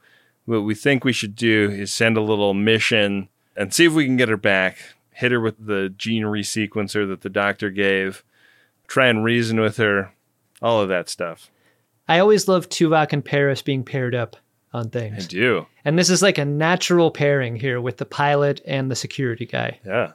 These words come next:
Speaker 1: and they're given one last order by the captain before she sends them on this mission, which is basically like, if you're gonna have to do it,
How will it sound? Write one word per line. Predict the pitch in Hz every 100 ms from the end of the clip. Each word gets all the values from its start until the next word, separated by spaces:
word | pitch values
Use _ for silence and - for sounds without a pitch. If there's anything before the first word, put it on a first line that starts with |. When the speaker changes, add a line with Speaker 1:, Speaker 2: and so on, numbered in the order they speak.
| -
Speaker 1:
and | 107 104
they're | 110
given | 107 135 131
one | 104 127
last | 120 120 117
order | 110 127 139
by | 104
the | 101
captain | 101 117 151 110
before | 95 90 104
she | -
sends | 104 110 113 107
them | 107
on | 104
this | 101 95
mission, | 107 127 101 98 101
which | 104 101
is | 101
basically | 95 104 104 104 104
like, | 95 95 95
if | 110 107 107
you're | 104 98 - _ -
gonna | 107 110
have | 104 113
to | -
do | 95 110 139
it, | 92 92